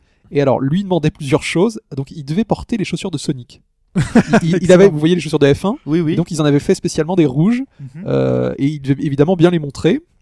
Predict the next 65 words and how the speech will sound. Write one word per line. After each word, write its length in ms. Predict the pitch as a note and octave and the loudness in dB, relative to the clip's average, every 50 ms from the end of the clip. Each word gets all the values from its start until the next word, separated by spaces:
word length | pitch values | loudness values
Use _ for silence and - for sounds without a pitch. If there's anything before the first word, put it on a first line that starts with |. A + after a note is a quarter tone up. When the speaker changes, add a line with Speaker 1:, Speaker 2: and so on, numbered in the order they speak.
| _ _ - | _ _ -4
Speaker 1:
Et 80 | - | -2
il 120 | D#3 D#3+ D#3+ | 0 2 2
avait, 140 | D#3 F#3 F#3+ | 2 2 2
il 120 | D#3+ D#3 | 2 2
avait 120 | E3+ D#3+ F#3 | 4 4 4
aussi 240 | G3 F3 - - A3 | 4 2 0 -2 -2
des 120 | D#3+ C3+ | 2 2
autocollants 480 | F3 F#3 - F3+ - F#3 D#3+ E3+ F3 F#3 | 4 4 4 2 4 2 2 2 0 -2
sur 120 | - - | -4 -8
sa 100 | - - | -6 -4
voiture 300 | C3 C3+ C3 - - F3+ | -4 -4 -4 -4 -6 -4
de 80 | C#3+ C#3 | -4 -2
Sonic, 460 | - - D#3 C#3+ D3 D#3 E3+ - - | -2 -2 -4 -4 -4 -6 -10 -6 -4
euh, 160 | C#3 B2+ A#2+ A#2+ _ _ _ _ _ _ | -4 -4 -4 -6 _ _ _ _ _ _
qui 100 | - - | -20 -18
visiblement 400 | - B2 A#2+ A#2+ A#2+ B2 C3 C#3 | -16 -14 -12 -8 -6 -4 -4 -4
faisait 180 | B2+ A#2+ B2+ B2 | -2 0 -2 -2
le 80 | A#2 | 0
V 140 | A2 A2+ C#3 | 0 0 2
de 60 | C3+ | 2
la 60 | C#3 B2+ | 0 -2
victoire. 520 | B2 B2 _ - - C#3 D#3+ G#3 E3 C3 E3 | -2 -6 _ -2 0 0 0 0 -2 -6 -8
Speaker 2:
D'accord. 340 | C#3+ B2 - - C3 D3 C3+ C#3+ | -12 -12 -8 -8 -8 -8 -6 -6
Speaker 1:
Et 80 | C3+ | -6
Speaker 3:
Mhm. 40 | - - | -4 0
Speaker 1:
à 40 | D#3+ | 2
l'époque, 300 | E3 F3+ - - C#3+ - | 2 2 4 4 2 2
Speaker 3:
Oui. 60 | - | 0
Speaker 1:
son, 180 | - D#3 C#3 B2+ | -6 -10 -10 -10
son 140 | - - C3+ | -10 -8 -2
grand 140 | C3 E3 F#3 | 0 0 2
rival, 240 | E3 D3+ E3 F#3 | 2 0 0 -2
c'était 160 | - - - B2 | -4 -6 -8 -8
Ayrton 200 | C3 - - - | -6 -6 -8 -10
Senna. 300 | - - D3+ A#2 B2 E3 _ _ _ _ - | -8 -10 -10 -10 -10 -14 _ _ _ _ -20
Speaker 3:
Mhm. 280 | C#3 C3 - E3+ F#3 - - | -20 -20 -20 -20 -14 -10 -10
Speaker 1:
Ayrton 200 | C3 - E3+ D3+ | -10 -10 -10 -10
Senna 220 | - E3+ G#2+ F#2 | -8 -8 -8 -8
qui 100 | - _ | -10 _
plus 160 | - - D3+ | -18 -10 -4
tard 180 | - E3+ D#3 C#3 | 0 0 2 2
aura, 400 | C3 A#2+ B2 B2 A#2 A#2+ A2+ A#2 | 2 0 0 0 0 -2 -4 -4
euh, 920 | A#2 A2+ - - - - - - - - - A#2+ A#2+ B2 A#2 - - - - A#2+ - | -6 -8 -10 -12 -14 -16 -16 -16 -16 -16 -16 -16 -16 -16 -18 -18 -20 -20 -20 -20 -20
comment 120 | - B2 | -20 -18
dire, 140 | G#2+ - D3 | -14 -12 -12
il 100 | C3+ B2+ | -10 -6
y 60 | B2 | -4
aura 120 | B2+ A#2+ D3+ | -4 -2 -2
un 60 | D#3+ | -2
partenariat 420 | - B2+ - C3+ B2+ B2 C3 C3+ | -4 -6 -8 -8 -8 -6 -4 -4
avec 140 | B2+ A#2+ A2+ | -4 -6 -6
Sega, 280 | - B2+ A#2 C3+ D#3+ F3+ | -8 -6 -4 -2 -2 0
mais 100 | D#3+ C#3 | 0 0
à 40 | D#3+ | 0
l'époque, 300 | G3+ F#3+ - G3 F#3+ - | 0 0 0 0 0 0
c'était 220 | - - - - C3+ | -6 -20 -16 -16 -12
le 60 | - | -8
grand 120 | - C#3+ D3 | -6 -4 -4
rival 220 | C#3 C#3+ D3+ D#3 | -2 -2 -2 -2
de 60 | C3+ | -2
Damon 200 | B2 B2+ B2 C3 C3 - | -2 -4 -4 -4 -6 -6
Hill. 200 | E3+ G3+ A#3 C4 _ _ _ _ _ _ _ _ _ - | -6 -6 -6 -8 _ _ _ _ _ _ _ _ _ -4
Et 120 | C#3 C3 | -2 -2
il 220 | C3+ C#3 C3+ C#3 | -2 -2 -4 -6
ne, 380 | C#3 C#3+ C3+ C3 B2 B2 A#2+ | -2 0 2 2 2 2 0